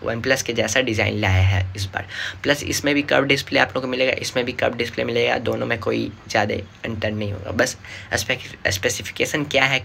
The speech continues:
उसके प्रोसेसर में, उसके camera में, इसमें difference आप लोग को मिलेगा। चलिए friends, हम लोग video को start करते हैं। अ, अगर इस, इस video को जो जो लोग watch कर रहे हो, सब्सक्राइब नहीं किया, जाके subscribe कर लो। चलिए हम, हम लोग चलते हैं अपने overview पे, overview की तरफ। okay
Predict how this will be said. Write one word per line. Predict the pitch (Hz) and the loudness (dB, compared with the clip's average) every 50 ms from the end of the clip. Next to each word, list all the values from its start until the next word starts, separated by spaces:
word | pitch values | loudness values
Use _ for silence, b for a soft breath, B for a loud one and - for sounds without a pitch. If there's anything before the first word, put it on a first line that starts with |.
| - - - B B B B B - | -6 -14 -18 B B B B B -6
उसके | - - - | -4 -2 -2
प्रोसेसर | - - 127 123 - - - - 139 | 0 0 0 0 0 -2 0 0 0
में, | 127 127 123 - - - - - - | 2 0 -4 -4 -8 -16 -16 -10 -10
उसके | 120 - 131 | -4 -4 -4
camera | 98 - 123 117 120 127 127 | 0 2 0 2 2 2 2
में, | 123 127 120 - - - - - - - | 2 0 -2 -6 -8 -14 -20 -20 -18 -10
इसमें | - - 143 143 135 | -6 0 2 4 4
difference | 135 123 - 127 123 | 4 4 2 2 2
आप | 135 - | 2 0
लोग | 123 127 | 0 0
को | 127 123 | 0 0
मिलेगा। | 120 117 123 123 127 - B B B B B - | -2 0 -2 -2 -4 -4 B B B B B -4
चलिए | - 135 127 | -4 -2 0
friends, | - 139 135 135 - 139 | 0 0 0 0 -4 -4
हम | 120 | -4
लोग | 117 113 | -4 0
video | 113 113 110 113 | 0 0 0 0
को | 120 117 | 0 -2
start | - - 123 117 | 0 2 2 2
करते | - - 120 - - 135 | 2 0 -2 0 0 -2
हैं। | 131 - - B B B B B B B B B B - | -2 -2 -6 B B B B B B B B B B 0
अ, | - 101 87 90 - | 2 2 2 2 2
अगर | 85 123 123 120 | 2 4 4 4
इस, | 98 120 127 127 | 2 0 0 -2
इस | 131 113 104 123 123 | -4 -2 -2 -2 0
video | 127 127 123 127 123 | 0 4 4 4 4
को | 123 120 123 120 | 4 4 2 2
जो | 117 120 120 120 | 2 0 -2 0
जो | 123 127 | 0 2
लोग | 127 127 127 | 2 2 4
watch | 123 120 120 120 | 4 4 4 4
कर | - - | 2 0
रहे | 123 120 | 2 2
हो, | 123 | 0
सब्सक्राइब | 120 - 120 - - 123 120 | -2 -2 -4 -2 0 0 0
नहीं | 123 127 127 113 | 0 0 0 0
किया, | 117 117 | 0 0
जाके | 117 127 | 0 0
subscribe | 120 - 110 101 - 123 120 | -4 -4 -6 0 0 0 2
कर | - 123 | 2 2
लो। | 120 | 0
चलिए | 120 - 123 110 113 | 2 2 0 0 0
हम, | 113 113 107 101 98 | -2 -2 -4 -4 -6
हम | - 113 | -6 -6
लोग | 110 107 | -4 -4
चलते | - - 107 107 113 | -2 -2 0 0 0
हैं | 110 | 0
अपने | 98 107 | 0 0
overview | 101 104 104 104 95 92 95 95 | 0 0 0 2 2 2 2 2
पे, | 92 - - - - - - | 2 -2 -6 -8 -10 -6 -6
overview | 92 98 113 107 104 104 95 | -2 -2 -2 -2 -2 -4 -4
की | 92 92 | -4 -6
तरफ। | 92 - - 98 - | -6 -8 -10 -10 -8
okay | 98 - | -6 -6